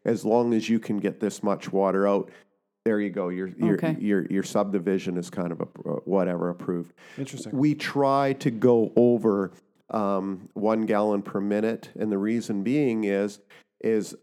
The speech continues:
Speaker 1: from a pump guy's point of view, we don't want to have to put it into a reservoir because we've probably gotta treat this water.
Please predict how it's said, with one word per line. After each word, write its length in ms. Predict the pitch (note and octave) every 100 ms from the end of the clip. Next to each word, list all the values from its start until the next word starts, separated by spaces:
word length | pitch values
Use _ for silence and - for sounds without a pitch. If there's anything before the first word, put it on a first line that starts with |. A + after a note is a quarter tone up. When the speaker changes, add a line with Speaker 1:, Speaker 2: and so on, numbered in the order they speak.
| -
Speaker 1:
from 260 | - G#2+
a 60 | G2+
pump 440 | - - E3+ -
guy's 380 | - A2 G2 F#2
point 320 | - A#2 G#2+
of 120 | G2 F2+
view, 380 | G2 F#2+ F#2 - _ - -
we 220 | A#2 B2
don't 300 | C3 C#3 -
want 260 | A#2+ A#2+
to 80 | -
have 260 | A2+ A2 A2
to 100 | -
put 200 | - G#2+
it 140 | G2+
into 300 | G2 G2+ - F2+
a 100 | E2+
reservoir 640 | E2+ F#2 A#2 A#2 C3 C#3+ - - - _ -
because 640 | A2 - C#3+ C#3 C3+ A#2
we've 300 | A#2 A#2+ A#2+
probably 380 | - B2 C3+ C3+
gotta 260 | A#2 A#2 G#2+
treat 420 | - G#2 G2 -
this 200 | A2 -
water. 360 | F#3 G3+ -